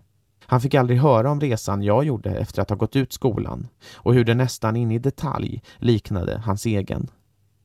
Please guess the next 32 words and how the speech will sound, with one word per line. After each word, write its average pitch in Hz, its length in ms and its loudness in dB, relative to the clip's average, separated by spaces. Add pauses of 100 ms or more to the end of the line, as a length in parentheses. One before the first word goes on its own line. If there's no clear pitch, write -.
(180)
Han 127 140 2
fick 127 140 -2
aldrig 127 280 2
veta 135 320 0
att 127 80 -2
sakerna 107 460 -2
han 104 120 0
sett - 280 -6
där 104 160 -2
i 104 60 -2
ladan 104 460 -2
den 104 120 -2
där 98 120 0
natten 98 440 -2
fanns - 720 -4
på 117 140 0
riktigt. - 600 -6 (300)
För - 160 2
en 139 160 6
månad 139 360 4
efter 117 260 -2
att - 80 -2
jag 110 160 -2
träffade 101 380 -4
honom 98 440 -4
så - 180 0
dog 123 300 2
han. 78 240 -6 (1200)
Hans 104 260 0
lever 113 340 2
gav 104 200 0
upp. - 240 -8